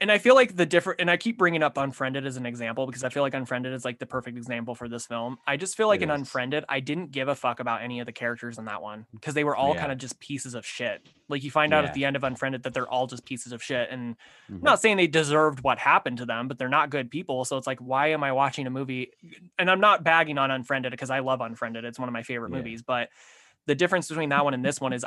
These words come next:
Speaker 1: I actually give a shit about the characters in this movie. And it's, it's crazy because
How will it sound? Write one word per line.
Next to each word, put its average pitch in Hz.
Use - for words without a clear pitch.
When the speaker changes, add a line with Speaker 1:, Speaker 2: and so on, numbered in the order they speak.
Speaker 1:
I 135
actually 139
give 127
a 127
shit 117
about 107
the 120
characters 117
in 113
this 113
movie. 113
And 127
it's, -
it's 131
crazy 170
because 123